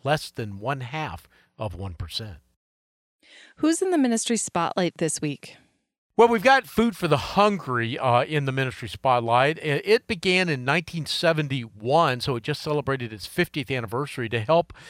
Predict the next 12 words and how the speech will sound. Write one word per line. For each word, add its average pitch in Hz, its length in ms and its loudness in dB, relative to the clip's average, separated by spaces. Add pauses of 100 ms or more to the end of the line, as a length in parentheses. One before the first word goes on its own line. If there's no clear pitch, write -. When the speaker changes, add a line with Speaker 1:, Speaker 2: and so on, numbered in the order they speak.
(260)
Speaker 1:
the 120 80 0
poorest - 640 0
people 175 480 -2
in 131 360 -2
other 160 180 0
countries 151 460 -2
around 127 300 -2
the 123 60 -2
world 131 440 0 (300)
and 151 540 0
to 147 200 0
educate 156 640 0